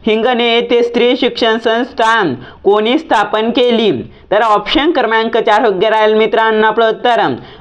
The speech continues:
महर्षी धोंडो केशव कर्वे यांनी हिंगणे येथे स्त्री शिक्षण संस्था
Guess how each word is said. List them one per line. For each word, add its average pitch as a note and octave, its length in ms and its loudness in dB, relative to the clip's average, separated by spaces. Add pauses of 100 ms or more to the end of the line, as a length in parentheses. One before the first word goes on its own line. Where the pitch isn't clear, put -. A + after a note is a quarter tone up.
महर्षी A#3 340 0
धोंडो A3+ 380 0
केशव A3+ 400 0
कर्वे A3+ 400 2
यांनी A3+ 480 2 (420)
हिंगणे A#3 380 0
येथे A3+ 420 2
स्त्री A#3 340 0
शिक्षण A3+ 400 -2
संस्था A3+ 640 -2